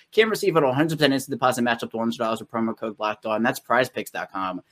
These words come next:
promo code Locked On. And Patricia, I am excited for this matchup. You have the four and one Giants, three and two Ravens. This is a matchup that I think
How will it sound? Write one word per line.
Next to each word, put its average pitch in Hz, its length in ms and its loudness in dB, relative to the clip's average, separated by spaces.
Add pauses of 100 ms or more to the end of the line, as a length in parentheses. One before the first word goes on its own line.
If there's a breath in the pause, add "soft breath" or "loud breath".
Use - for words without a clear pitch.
(340)
promo 117 360 6
code 104 460 0
Locked 107 480 -2
On. 113 300 2
And 113 80 0
Patricia, 120 440 0
I 147 120 6
am 277 160 2
excited 147 400 2
for 127 100 2
this 113 160 0
matchup. 113 460 0
You 107 80 0
have 104 100 -4
the - 60 -16
four 160 300 8
and 147 120 8
one 131 180 4
Giants, 120 460 4 (140)
three 147 280 4
and 143 160 6
two 135 280 2
Ravens. 117 640 2 (280 soft breath)
This 160 160 -2
is 254 80 -6
a 220 60 -2
matchup 156 500 2
that 120 100 -4
I 127 100 2
think 131 400 -2